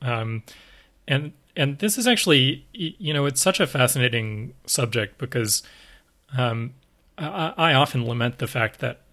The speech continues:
so many of the objects that, um, I deal with in, in my daily life, you know, of course, as a silver dealer,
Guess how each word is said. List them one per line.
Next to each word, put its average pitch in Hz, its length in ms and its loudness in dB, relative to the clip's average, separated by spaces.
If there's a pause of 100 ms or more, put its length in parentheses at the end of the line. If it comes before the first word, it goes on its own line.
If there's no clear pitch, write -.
(200)
so 147 220 4
many 127 200 4
of 110 80 -2
the 120 120 -2
objects 113 640 0
that, 117 500 -2
um, 117 420 -2
I 120 140 0
deal 113 260 -2
with 110 240 -4
in, 113 300 -4
in 110 180 -6
my 120 160 4
daily 110 300 4
life, 110 260 -4
you 123 80 -4
know, 107 60 -4
of 101 100 -10
course, 120 240 0
as 113 100 -2
a 104 60 -4
silver 127 320 2
dealer, 107 380 -2